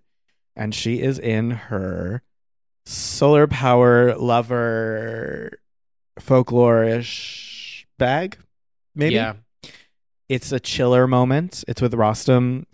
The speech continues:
Speaker 1: who did Warm Blood on Emotion, and that
Speaker 2: Ooh, that
Speaker 1: is,
Speaker 2: adds up.
Speaker 1: that's the vibe, for
Speaker 2: Mm-hmm.
Speaker 1: sure. I wouldn't mind a full album of Warm Blood, to be honest. Like,
Speaker 2: Same.
Speaker 1: I think it would be a good vibe for her, and Western Wind is kind of,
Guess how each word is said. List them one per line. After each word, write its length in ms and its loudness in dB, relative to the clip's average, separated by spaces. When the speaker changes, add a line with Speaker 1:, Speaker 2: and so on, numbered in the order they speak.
Speaker 1:
who 420 -2
did 520 0
Warm 220 0
Blood 360 2
on 180 -4
Emotion, 600 -6
and 220 -6
that 280 -6
Speaker 2:
Ooh, 220 -4
that 140 -4
Speaker 1:
is, 40 -6
Speaker 2:
adds 280 -4
up. 240 -2
Speaker 1:
that's 280 -8
the 120 -10
vibe, 420 -2
for 160 -10
Speaker 2:
Mm-hmm. 120 -8
Speaker 1:
sure. 320 -8
I 120 -2
wouldn't 200 2
mind 220 2
a 20 0
full 220 0
album 340 0
of 120 -10
Warm 200 -4
Blood, 260 -2
to 100 -16
be 120 -6
honest. 600 -2
Like, 140 -4
Speaker 2:
Same. 400 -4
Speaker 1:
I 40 -6
think 220 -2
it 180 -2
would 140 -4
be 140 -2
a 60 -2
good 200 -6
vibe 240 -2
for 140 -10
her, 160 -2
and 100 -4
Western 320 -2
Wind 240 -2
is 160 -6
kind 240 -6
of, 160 -8